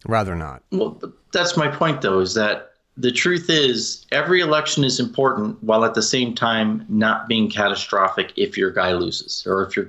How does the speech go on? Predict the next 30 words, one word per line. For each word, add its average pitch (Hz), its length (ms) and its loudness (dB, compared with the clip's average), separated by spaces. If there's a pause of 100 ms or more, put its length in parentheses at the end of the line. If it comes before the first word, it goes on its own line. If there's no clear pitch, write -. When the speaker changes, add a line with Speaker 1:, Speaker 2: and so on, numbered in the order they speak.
(120)
Speaker 2:
woman 95 360 2
loses, - 440 -4
if 90 120 -10
your 95 80 0
candidate 98 640 0
loses. 95 580 -4 (760)
The 113 100 2
world 113 420 2
is 143 120 0
still 131 240 2
gonna 117 240 2
turn. 90 420 -2 (460)
America's 123 580 0
still 131 220 0
gonna 123 180 2
be 98 240 2
there. 90 240 2
It's - 220 -2
not 110 240 2
gonna 123 160 2
be 123 100 4
the 123 140 0
same 139 240 2
America 131 480 2
it 113 180 -2
was, 107 300 4
but 107 180 -2
it 107 140 0
never 92 420 0
is, - 380 -8